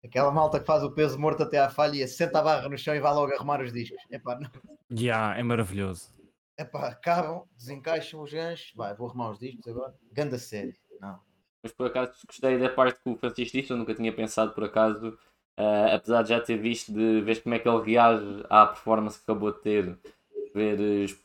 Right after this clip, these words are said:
Speaker 3: por acaso nunca pensei, nunca, às vezes vejo tipo, eles saem da barra e fazendo aquele do tipo, "Yes, consegui, bati, fiz, consegui superar-me", ou
Speaker 2: Yeah.
Speaker 3: do tipo, "Pronto, colocou a barra, tá feito,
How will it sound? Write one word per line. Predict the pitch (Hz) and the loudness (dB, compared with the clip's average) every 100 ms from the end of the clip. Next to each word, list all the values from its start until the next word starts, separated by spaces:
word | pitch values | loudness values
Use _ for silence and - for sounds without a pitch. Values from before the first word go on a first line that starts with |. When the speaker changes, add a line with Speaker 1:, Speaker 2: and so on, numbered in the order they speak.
| - | -18
Speaker 3:
por | - 98 | -10 -2
acaso | 113 107 | 0 0
nunca | 131 147 | -2 -2
pensei, | 143 135 - 123 | -2 -2 2 2
nunca, | 127 120 117 113 | 2 -2 -2 2
às | 110 | 2
vezes | 123 127 | 2 0
vejo | 104 123 123 120 | 2 4 4 2
tipo, | - 120 - | -4 -4 0
eles | 117 120 | 0 0
saem | 123 120 | 0 0
da | 117 | 0
barra | 107 120 127 117 | 6 8 8 6
e | 117 | -2
fazendo | 117 110 113 113 | -2 -2 0 0
aquele | 113 113 | 0 0
do | 110 | -2
tipo, | - 110 117 113 - - _ | -6 -8 -6 -8 -10 -20 _
"Yes, | 117 - | -4 -4
consegui, | - 113 - 107 117 | -4 -6 -4 -2 0
bati, | 110 110 117 113 | 0 -2 0 -2
fiz, | - 117 113 107 - 117 | -2 -2 0 -2 -8 -8
consegui | 113 107 - 113 110 | -6 -6 -2 0 0
superar-me", | - 110 110 113 120 123 123 - _ _ _ _ | -2 -4 2 4 4 2 -4 -14 _ _ _ _
ou | 110 110 107 | 2 4 4
Speaker 2:
Yeah. | 104 | 2
Speaker 3:
do | 101 | 0
tipo, | 98 110 - - 98 92 92 | -4 -4 -4 -4 -2 -2 -4
"Pronto, | 131 127 | -6 -8
colocou | - - 117 | -10 -4 0
a | |
barra, | 107 123 127 123 113 | 4 6 6 4 -4
tá | 110 110 | -2 -4
feito, | - 113 110 107 | -2 -2 -2 -4